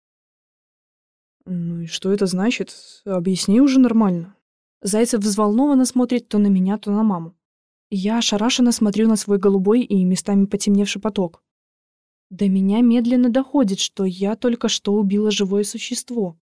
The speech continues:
Как? Зачем? Почему? Моя магия никогда не была опасна для всего живого.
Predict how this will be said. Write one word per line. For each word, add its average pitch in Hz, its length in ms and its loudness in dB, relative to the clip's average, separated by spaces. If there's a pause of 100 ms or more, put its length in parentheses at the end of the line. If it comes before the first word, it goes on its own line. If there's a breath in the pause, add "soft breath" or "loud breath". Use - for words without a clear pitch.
(180)
Как? 240 420 -2 (600)
Зачем? 254 720 2 (560)
Почему? 320 680 2 (680)
Моя 247 180 6
магия 254 380 4
никогда 262 480 4
не 311 120 8
была 277 280 4
опасна 269 380 2
для 208 140 2
всего 254 320 0
живого. 220 580 0